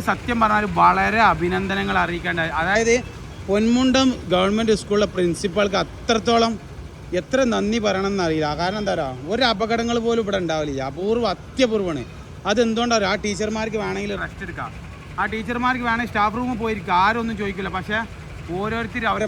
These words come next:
മക്കള് എന്നുള്ള ലെവൽ കണ്ട, ആ ഒരു കുട്ടീനെ നോക്കണേ, ഓരോ മക്കള് എന്നുള്ള ലെവലിൽ പോലെ തന്നെയാണ് ഓരോ അത്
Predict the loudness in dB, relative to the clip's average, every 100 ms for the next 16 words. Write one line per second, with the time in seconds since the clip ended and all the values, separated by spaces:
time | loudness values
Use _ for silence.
0 | -2 -2 0 2 2 0 -2 0 0 0
1 | -2 -4 -2 -2 -2 -6 -6 -4 -4 -4
2 | -6 -6 -8 -8 -10 -10 -8 -4 -2 0
3 | 0 -2 -2 2 2 2 0 0 0 0
4 | -2 -2 -4 -2 -2 0 -2 -4 -6 -6
5 | -4 -4